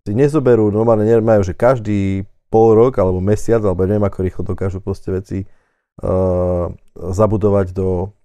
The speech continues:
samotného gnome z týchto extensionov. Že prečo ne-, nevy-, nezoberú proste nejaké extensiony a neurobia, neurobia ich akože operating system default. A neskutočne ma to hnevá, keď pri každom polročnom update alebo ročnom, alebo akokoľvek gnome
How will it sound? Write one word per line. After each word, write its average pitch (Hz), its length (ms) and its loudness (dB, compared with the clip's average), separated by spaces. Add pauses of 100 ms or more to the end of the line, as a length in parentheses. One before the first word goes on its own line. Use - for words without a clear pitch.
(140)
samotného 98 840 -4 (320)
gnome 104 560 -4
z - 80 -20
týchto 110 240 -4
extensionov. 95 400 -4
Že 92 100 -6
prečo 135 180 0
ne-, 120 140 0
nevy-, 120 280 -2
nezoberú 123 440 -2
proste 110 280 -6
nejaké 120 240 -4
extensiony 101 640 -6 (380)
a - 80 -8
neurobia, 127 520 2
neurobia 127 460 2
ich 113 80 -4
akože 107 260 -2
operating 117 580 0
system 107 400 -6
default. 95 540 -4 (380)
A 101 260 2
neskutočne 127 880 0
ma 123 140 2
to 127 160 0
hnevá, 104 560 0
keď - 180 -10
pri 98 160 -4
každom 117 460 -2
polročnom 117 420 2
update 101 380 0
alebo 107 240 2
ročnom, 104 400 -4
alebo 98 260 0
akokoľvek 95 600 -4
gnome 90 400 -4